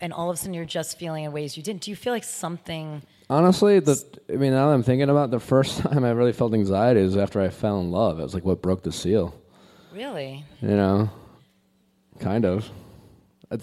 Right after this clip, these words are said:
Speaker 2: the, I mean, I'm thinking back to the first time I had anxiety,
Speaker 1: Do you
Speaker 2: but it
Speaker 1: remember
Speaker 2: was
Speaker 1: what it was? Like, the first moment that you felt something that felt different like that?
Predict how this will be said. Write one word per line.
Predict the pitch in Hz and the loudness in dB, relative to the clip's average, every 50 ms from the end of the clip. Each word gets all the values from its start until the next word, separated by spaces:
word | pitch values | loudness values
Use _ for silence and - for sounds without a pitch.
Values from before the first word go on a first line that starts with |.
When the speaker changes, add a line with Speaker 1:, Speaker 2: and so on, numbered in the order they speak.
| 113 - | -6 0
Speaker 2:
the, | 139 135 139 | 2 2 4
I | 135 131 | 4 4
mean, | 131 131 131 | 4 4 2
I'm | 135 131 127 | 2 0 -2
thinking | 123 147 147 123 143 143 131 | -2 -4 -4 -2 0 0 0
back | 113 131 147 147 127 | 0 0 -2 -2 -2
to | 123 | -2
the | 110 110 | -2 -2
first | - - 120 117 113 | 0 2 2 2 4
time | - 123 117 117 | 2 2 2 2
I | 113 | 2
had | 110 113 113 | 2 2 2
anxiety, | 110 107 104 101 113 131 147 135 113 | 2 2 2 0 0 2 2 4 6
Speaker 1:
Do | 104 98 | 6 8
you | 95 | 8
Speaker 2:
but | 107 | 8
it | 104 | 8
Speaker 1:
remember | 107 107 | 8 8
Speaker 2:
was | 175 | 6
Speaker 1:
what | 180 170 | 4 2
it | 185 156 | 0 0
was? | 160 151 156 220 339 - | 0 -2 -2 -4 -4 -6
Like, | 220 180 - | -10 -8 -8
the | 180 - | -10 -8
first | - 180 160 - - | -6 -6 -6 -6 -8
moment | 165 151 156 180 226 208 | -8 -8 -8 -8 -8 -8
that | 180 160 147 | -10 -10 -10
you | 147 131 | -12 -12
felt | - - - 151 147 - - | -12 -12 -10 -10 -10 -10 -12
something | - 156 147 143 147 143 143 | -12 -12 -12 -10 -10 -10 -10
that | 139 135 131 | -12 -12 -12
felt | - 147 135 123 | -12 -14 -14 -12
different | - 139 - - 160 - | -14 -16 -16 -14 -14 -14
like | 180 196 190 - | -14 -14 -14 -12
that? | - 226 233 233 - | -12 -12 -12 -12 -14